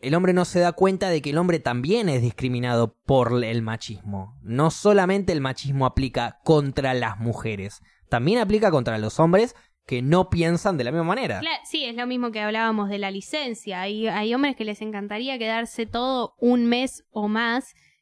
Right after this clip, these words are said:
Speaker 2: eh, con el hijo y no puede porque tal vez a los tres días se tiene que ir a laburar.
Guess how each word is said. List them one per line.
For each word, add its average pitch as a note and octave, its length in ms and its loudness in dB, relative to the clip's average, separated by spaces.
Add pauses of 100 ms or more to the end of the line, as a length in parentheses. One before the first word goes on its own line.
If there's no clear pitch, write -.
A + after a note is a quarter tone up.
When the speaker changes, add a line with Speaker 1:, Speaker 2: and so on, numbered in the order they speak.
(120)
Speaker 2:
eh, G3+ 480 -4
con F#3+ 220 2
el A3+ 160 -2
hijo C4 560 2 (520)
y G#3 180 2
no C#4 200 2
puede D4 300 2
porque G3 320 -6
tal G3+ 140 -10
vez G#3+ 180 -8
a - 40 -6
los G3+ 180 -10
tres C#4+ 220 0
días C4+ 220 -4
se G#3 120 -8
tiene G#3+ 220 2
que G3+ 100 -2
ir G3+ 120 0
a G3 60 0
laburar. A#3 480 0